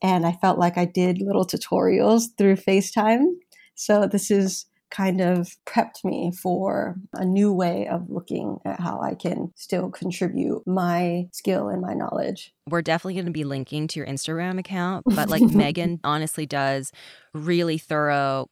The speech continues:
Speaker 2: quick, knowledge-based makeup application, you know, whether you're trying to get a cat eye or you're trying to get, like, contour cheeks or whatnot.
Speaker 1: Mm-hmm.
Speaker 2: Um, you're really, really good at that. And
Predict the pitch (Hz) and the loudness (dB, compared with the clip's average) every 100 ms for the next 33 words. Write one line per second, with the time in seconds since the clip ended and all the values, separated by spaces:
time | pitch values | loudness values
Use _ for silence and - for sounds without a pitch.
0 | - - - 156 151 - - _ _ 170 | -12 -14 -2 2 2 0 -14 _ _ 0
1 | 165 160 156 156 160 147 - 151 139 135 | 4 6 6 6 4 0 -2 0 0 -2
2 | 139 - - - - 165 156 143 139 143 | -4 -6 -8 -12 -6 -2 -2 -2 0 0
3 | 131 139 143 131 - 139 139 139 139 143 | 0 -4 -4 -4 -4 -4 -4 -4 -2 -2
4 | 143 139 139 139 139 151 - 160 147 143 | 0 0 0 -2 -4 -6 -4 -2 0 -2
5 | 143 - - 147 147 139 135 - - 147 | -4 -6 -6 -6 -2 -2 -2 -4 -8 -10
6 | - 151 151 - 147 143 143 143 139 147 | -4 -2 -2 0 0 0 0 -2 -4 -8
7 | _ 143 139 139 139 135 131 - 143 147 | _ -6 -4 -2 -2 -2 -6 -8 -6 -4
8 | 143 139 135 131 - 147 139 135 139 147 | -2 -2 -4 -6 -4 -2 -2 -4 -6 -6
9 | 143 135 - 143 135 120 - - 180 160 | -4 -4 -2 -4 -2 -6 -10 -2 2 2
10 | - 156 139 - 147 - 156 151 147 156 | 2 -2 -2 -4 -6 -6 -4 -4 -4 -2
11 | 160 165 165 233 202 214 208 233 156 156 | 0 0 2 2 4 4 4 2 2 0
12 | - 196 196 220 240 220 196 180 175 147 | 0 -2 0 0 0 0 -2 -2 -4 -2
13 | 135 139 - 175 | 0 0 0 -2